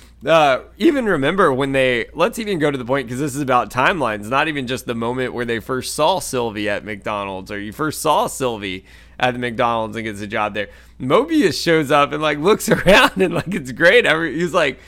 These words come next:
you know, "Would you like a McDouble <laughs> with a large fry?" or whatever. And we mentioned how he was eating with Hunter X five, but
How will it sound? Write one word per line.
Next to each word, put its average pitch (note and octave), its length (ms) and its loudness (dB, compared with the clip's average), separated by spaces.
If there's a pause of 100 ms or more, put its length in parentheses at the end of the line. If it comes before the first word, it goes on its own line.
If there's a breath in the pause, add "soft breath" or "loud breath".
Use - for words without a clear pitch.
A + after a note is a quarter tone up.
(580 loud breath)
you D#3+ 140 2
know, D#3 160 6
"Would D3 180 0
you E3 120 2
like D#3+ 240 4
a D3 60 2
McDouble D3+ 680 2
<laughs> - 0 -
with E3+ 160 8
a F#3+ 300 8
large F3+ 360 2
fry?" F3 380 4 (140)
or F3+ 140 4
whatever. G#3 560 4
And D3+ 180 2 (320 loud breath)
we G3+ 140 0
mentioned G3 420 4
how E3 140 6
he E3 100 4
was D#3+ 180 0
eating E3+ 240 -4
with D#3+ 120 -2
Hunter D#3 320 4
X D#3+ 260 0
five, C3+ 440 4
but B2+ 200 0